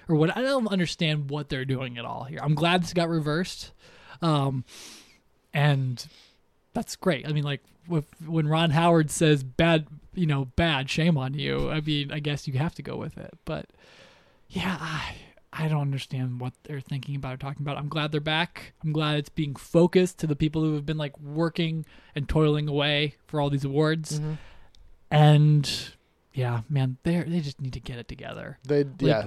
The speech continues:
Speaker 1: the,
Speaker 2: they
Speaker 1: y-, take the, the Oscars need to be taken away from the Academy
Speaker 2: <laughs>
Speaker 1: i-, for so many reasons.
Speaker 2: I think they just need s-,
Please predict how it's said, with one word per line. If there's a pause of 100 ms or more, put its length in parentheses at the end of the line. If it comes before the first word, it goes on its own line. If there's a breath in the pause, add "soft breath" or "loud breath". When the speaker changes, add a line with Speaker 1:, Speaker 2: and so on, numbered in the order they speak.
(160)
Speaker 1:
the,
Speaker 2:
they (1200 soft breath)
Speaker 1:
y-,
take
the, (220)
the
Oscars
need
to
be (120)
taken
away
from
the
Academy (220)
Speaker 2:
<laughs>
Speaker 1:
i-,
for
so
many
reasons.
Speaker 2:
I
think
they
just
need
s-,